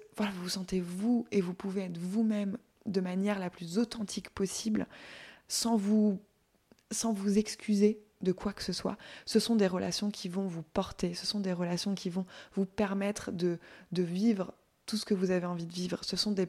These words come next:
des relations qui vont vous, vous donner le carburant nécessaire quand vous, parfois, vous en manquez tout seul, parce que c'est normal aussi. On est des êtres sociaux, on a besoin d'être entouré, on a besoin des autres, et, euh, et, et c'est super important que ces personnes qui vous entourent,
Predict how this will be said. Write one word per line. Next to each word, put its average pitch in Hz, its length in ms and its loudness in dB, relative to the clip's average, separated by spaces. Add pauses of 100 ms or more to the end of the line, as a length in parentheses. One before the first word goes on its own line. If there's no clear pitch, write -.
(120)
des 185 140 4
relations 180 460 -2
qui 202 160 -4
vont 180 200 -2
vous, 170 280 -4 (380)
vous 190 140 0
donner 214 280 8
le 190 100 8
carburant 190 600 4
nécessaire 185 500 0
quand 170 180 -6
vous, 180 200 -4
parfois, - 360 -4
vous 170 200 -4
en 175 100 0
manquez 175 340 -2
tout - 200 -8
seul, - 320 -4
parce - 180 -10
que - 80 -2
c'est 180 140 -4
normal 180 340 -4
aussi. - 180 -10 (300)
On 190 80 0
est 196 60 2
des 185 180 0
êtres 185 220 -2
sociaux, 185 340 -6
on 180 60 -2
a 175 100 0
besoin 170 380 2 (120)
d'être 175 280 -2
entouré, 170 400 -2 (360)
on 175 60 -2
a 180 100 2
besoin 175 460 -2 (120)
des 175 220 6
autres, - 240 -2 (380)
et, 180 160 6
euh, 165 140 0 (1120)
et, 185 340 6
et 175 40 4
c'est 175 160 -2
super 202 440 2
important 190 380 2
que 170 140 -4
ces - 180 2
personnes 185 340 -2
qui 180 140 -4
vous 170 160 -4
entourent, 165 420 -6